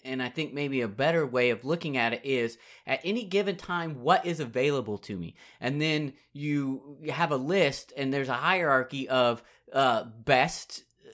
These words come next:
best possible, and then it just goes down from there. And so it's like, if I'm in a position that's sort of, you know, uh, to an angle to them and their elbows up,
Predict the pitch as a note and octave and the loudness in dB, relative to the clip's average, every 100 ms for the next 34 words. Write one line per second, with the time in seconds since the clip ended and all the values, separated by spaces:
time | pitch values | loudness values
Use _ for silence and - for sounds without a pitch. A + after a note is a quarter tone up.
0 | B2+ C#3+ D#3 D#3 - - F3+ F#3+ G#3 G#3+ | -18 -2 0 0 -4 2 2 2 2 4
1 | A#3 - E3+ F3 F3 E3+ F3 E3+ F3 D3+ | 2 0 0 0 -2 -2 -4 0 0 0
2 | C3+ C#3+ C#3+ C#3 C3+ D#3+ C#3+ F2 - - | -2 -2 -4 -6 -6 -2 -2 -4 -10 -20
3 | _ C3+ C#3 - D#3+ D3 - C#3+ C#3 C#3+ | _ -4 -2 0 2 2 0 -4 -2 0
4 | C3 B2+ - _ C3 C#3+ C3 B2+ D#3+ F3+ | 0 0 -18 _ -6 -4 -4 -2 -4 -4
5 | E3+ C#3+ D#3 E3 D3 C3 D3 C#3 A#2+ - | -8 -8 -8 -6 -8 -6 -6 -4 -6 -10
6 | - - - _ D3+ D3 A#2+ A#2 - - | -20 -20 -20 _ -6 -4 -2 -4 -6 -16
7 | _ F#2 G#2+ A#2+ A2+ G#2 E2 - F2 F2 | _ -12 -4 -2 -2 -2 -6 -12 _ -20
8 | _ _ _ - E3+ C#3+ C3+ B2+ - - | _ _ _ -4 -2 -2 -4 -10 -14 -14
9 | C3+ B2+ - D#3+ E3 E3 D#3+ E3+ D3+ D3+ | -10 -10 -4 -4 -2 -4 -4 -6 -2 -2
10 | D3+ C3+ C3 C3 D#3+ F3 C#3 A#2+ A#2+ B2 | -2 -2 -2 2 2 4 0 -2 -2 -2